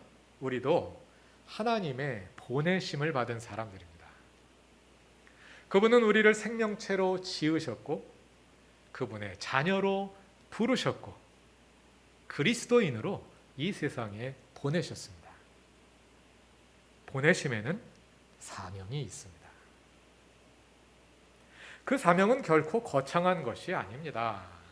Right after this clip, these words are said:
우리의 일상의 작은 일들에 하나님의 주 되심을 이루어가는 것, 그것이 하나님께서 우리를 보내시며 주신 사명입니다.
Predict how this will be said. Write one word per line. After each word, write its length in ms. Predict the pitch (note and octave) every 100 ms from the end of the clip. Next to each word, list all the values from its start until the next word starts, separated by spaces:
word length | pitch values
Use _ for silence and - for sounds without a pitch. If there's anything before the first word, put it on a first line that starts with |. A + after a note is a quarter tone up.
| - - - - - - - -
우리의 320 | F3 F#3 C4 F#3+
일상의 840 | G#3 - G#3+ G#3 G3 G3 G3+ G3
작은 540 | - - G3+ A#2+ A3
일들에 840 | G3+ F3+ F3 D#3 D3 D3 D#3 E3+ E3 -
하나님의 540 | - D#3 C#3 C3 D3 E3+
주 220 | - G3
되심을 460 | G3 D3+ D3 D3+
이루어가는 520 | C#3 A#2 B2 C3 G2+ G2+
것, 120 | G#2 F2 - - - - - - - - - - - -
그것이 380 | - G#3+ A#3+ C4+
하나님께서 800 | G3 A#3+ A#3+ A3+ G#3 F#3+ - G3+
우리를 340 | C3 B2+ D3+
보내시며 760 | F#3+ D3+ F#3+ G3 D#3+ D3+ E3+ E3+
주신 440 | - - B2+ G#3 - -
사명입니다. 840 | - - - A2 D3 G#2 F2+ F2